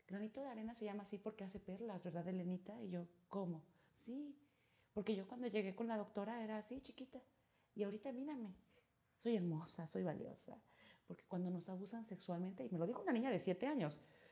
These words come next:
cuando nos abusan sexualmente, este, nos dicen que no valemos, que no importamos, nos hacen sentir mal y nos lastiman.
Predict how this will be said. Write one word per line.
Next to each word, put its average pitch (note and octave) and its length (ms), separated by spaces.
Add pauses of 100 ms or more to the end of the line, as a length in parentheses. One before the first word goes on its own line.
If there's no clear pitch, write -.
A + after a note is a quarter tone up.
(280)
cuando F#3 220
nos F#3 160
abusan G3 340
sexualmente, G#3+ 720 (800)
este, F#3 500
nos F#3+ 200
dicen G3+ 360
que F#3 120
no E3+ 120
valemos, D#3+ 840
que F3 100
no E3 60
importamos, E3+ 800
nos F3 180
hacen D#3+ 220
sentir D#3+ 260
mal D#3+ 240
y D#3+ 40
nos D3+ 160
lastiman. F#3+ 480